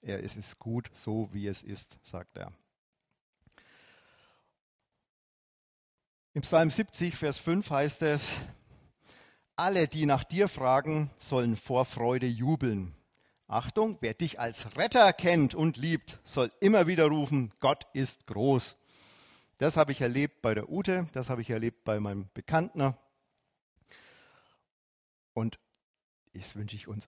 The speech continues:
allen, dass wir diese Freude immer wieder neu in uns täglich eigentlich spüren dürfen. Letzte Woche hat Harald einen interessanten Satz gesagt. Und zwar hat er gemeint, wir sollten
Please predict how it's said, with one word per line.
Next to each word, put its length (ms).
allen, 300
dass 220
wir 80
diese 240
Freude 400
immer 280
wieder 240
neu 320
in 140
uns 280
täglich 480
eigentlich 340
spüren 360
dürfen. 340
Letzte 280
Woche 240
hat 200
Harald 440
einen 160
interessanten 560
Satz 280
gesagt. 420
Und 140
zwar 160
hat 80
er 80
gemeint, 480
wir 120
sollten 540